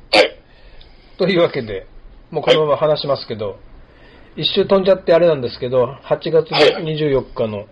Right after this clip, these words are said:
Speaker 2: エピソード、
Speaker 1: はい。
Speaker 2: 人生横滑りエピソード三百六十五回、えっと、
Speaker 1: はい。
Speaker 2: 改めまして斉藤でございます。で、お相手いただいております。
Speaker 1: 酔っ払いの成田で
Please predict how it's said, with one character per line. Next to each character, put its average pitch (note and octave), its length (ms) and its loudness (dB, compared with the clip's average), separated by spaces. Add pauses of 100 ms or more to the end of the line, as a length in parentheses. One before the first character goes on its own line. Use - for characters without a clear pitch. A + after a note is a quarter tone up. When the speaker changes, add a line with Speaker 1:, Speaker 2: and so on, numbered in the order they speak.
(120)
Speaker 2:
エ B2 120 -8
ピ - 100 -16 (100)
ソ C3 100 -2
ー A#2 40 0
ド、 A2+ 120 -2
Speaker 1:
は - 40 -10
い。 - 20 -16 (200)
Speaker 2:
人 C#3 320 -6
生 A2+ 180 -6
横 A2 340 -10
滑 A#2 360 -8
り A#2+ 200 -8
エ A#2 60 -8
ピ - 100 -20 (160)
ソ A#2 140 -2
ー A2 60 -10
ド A2 100 -12
三 A#2+ 320 -8
百 A2 220 -8
六 G#2 240 -12
十 G#2 180 -12
五 G#2+ 100 -12
回、 C3+ 200 -2 (520)
え A2 60 -8
っ - 40 -12
と、 - 120 -10
Speaker 1:
は A2 80 0
い。 A2+ 100 -2
Speaker 2:
改 A#2+ 120 -6
め A#2 80 -4
ま A2+ 120 -4
し - 60 -14
て G2+ 100 -10
斉 A2+ 200 -6
藤 G#2+ 320 -8
で G#2+ 80 -10
ご A2+ 120 -8
ざ C3 100 -2
い D3 40 -2
ま D#3+ 100 0
す。 - 220 -12
で、 E3 220 2
お C3+ 100 -2
相 A#2+ 160 -2
手 B2 100 -8
い A2 40 -4
た B2 100 -2
だ A#2+ 100 0
い A2+ 60 -4
て B2 80 -4
お A#2 40 0
り A#2 80 -6
ま A2+ 100 -4
す。 - 80 -12 (920)
Speaker 1:
酔 B4 120 4
っ - 60 -8
払 C5 260 8
い B4 40 4
の B4 60 8
成 - 120 4
田 A#4+ 80 4
で A#4+ 140 6